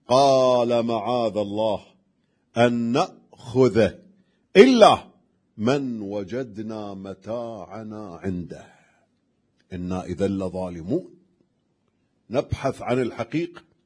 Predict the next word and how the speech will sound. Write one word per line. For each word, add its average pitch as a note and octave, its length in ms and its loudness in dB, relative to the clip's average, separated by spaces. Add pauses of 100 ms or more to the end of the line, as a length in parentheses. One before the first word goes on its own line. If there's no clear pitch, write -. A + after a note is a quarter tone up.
(1800)
لأننا C3+ 840 2